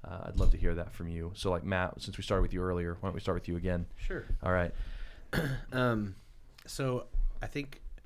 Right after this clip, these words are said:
Speaker 2: just to kinda ping off of a little bit of what Aaron and, um, Stacy both were saying about, um, <clears throat> I think there are a lot of, like,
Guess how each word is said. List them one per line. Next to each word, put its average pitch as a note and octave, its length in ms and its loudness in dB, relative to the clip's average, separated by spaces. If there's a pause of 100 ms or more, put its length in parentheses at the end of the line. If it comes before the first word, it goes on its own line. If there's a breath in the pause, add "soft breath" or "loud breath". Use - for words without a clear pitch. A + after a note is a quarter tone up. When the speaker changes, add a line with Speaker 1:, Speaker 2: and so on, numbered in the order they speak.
(560 loud breath)
Speaker 2:
just A2 160 -8
to G#2 80 -10
kinda F#2+ 220 -6
ping G#2 260 -8
off F#2+ 200 -6
of F2 120 -10
a F2+ 40 -8
little F2+ 200 -8
bit E2+ 140 -6
of D#2+ 180 -10
what D#2+ 160 -12 (180)
Aaron E2+ 220 -14
and, D#2 160 -16 (260)
um, E2 260 -18 (200)
Stacy F2 260 -18
both D#2+ 240 -20
were D#2 80 -16
saying E2 420 -14
about, D#2+ 400 -16 (1400 loud breath)
um, B2 380 -2 (120)
<clears throat> - 800 -10
I A#2 60 -8
think B2+ 340 -10
there G#2 180 -8
are F#2+ 200 -4
a G2+ 60 -6
lot G2 200 -6
of, F#2+ 140 -10 (240)
like, F2+ 240 -16